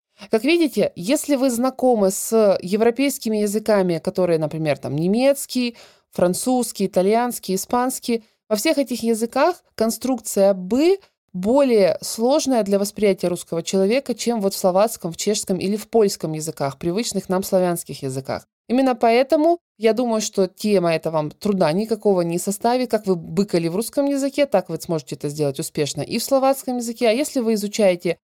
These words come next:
какой-то язык из, э, немецкого, английского, французского, итальянского, испанского и других языков европейских, там нужно будет обращать внимание на тему быкания, там она будет строиться немного по-другому, по своим правилам. Но это все тоже можно выучить, все это тоже можно сделать.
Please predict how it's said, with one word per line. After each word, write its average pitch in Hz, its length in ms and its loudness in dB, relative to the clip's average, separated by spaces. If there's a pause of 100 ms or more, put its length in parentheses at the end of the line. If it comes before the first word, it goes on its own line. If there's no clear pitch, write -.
(100)
какой-то 214 380 0
язык 175 400 -4
из, 147 240 -6
э, 127 200 -2
немецкого, 240 500 0
английского, 226 500 0
французского, 202 540 -4
итальянского, 190 580 0
испанского 175 680 -2
и 156 340 -8
других 202 400 0
языков 196 380 -2
европейских, 269 580 -2
там 294 220 0
нужно 247 220 -2
будет 214 180 -2
обращать 208 400 -2
внимание 202 420 0
на 180 100 0
тему 170 320 -4
быкания, 226 460 -2
там 240 220 -4
она 247 140 -4
будет 196 180 -4
строиться 214 340 -4
немного 180 460 -2
по-другому, 190 540 -2
по 240 160 -2
своим 185 500 -2
правилам. 139 560 -4
Но 233 100 0
это 262 140 0
все 233 160 -4
тоже 190 260 0
можно 165 320 -4
выучить, 262 400 -2
все 190 120 -4
это 175 120 -4
тоже 156 240 -4
можно 143 300 -6
сделать. 240 320 0